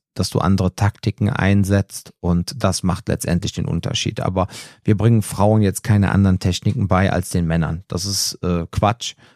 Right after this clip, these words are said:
ähm, weil, äh, warum sollen wir den Frauen coole Techniken zeigen, wo sie einen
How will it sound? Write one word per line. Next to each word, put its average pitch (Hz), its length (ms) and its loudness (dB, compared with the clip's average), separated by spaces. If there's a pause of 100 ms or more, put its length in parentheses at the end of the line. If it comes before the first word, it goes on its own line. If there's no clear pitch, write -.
(180)
ähm, 101 420 2
weil, 92 240 2 (100)
äh, 80 280 -10 (120)
warum 104 440 0
sollen 104 260 2
wir 95 80 -2
den 92 160 -4
Frauen 107 500 0
coole 110 380 2
Techniken 110 540 -4
zeigen, 107 360 0
wo 104 120 0
sie 98 200 0
einen 95 520 -2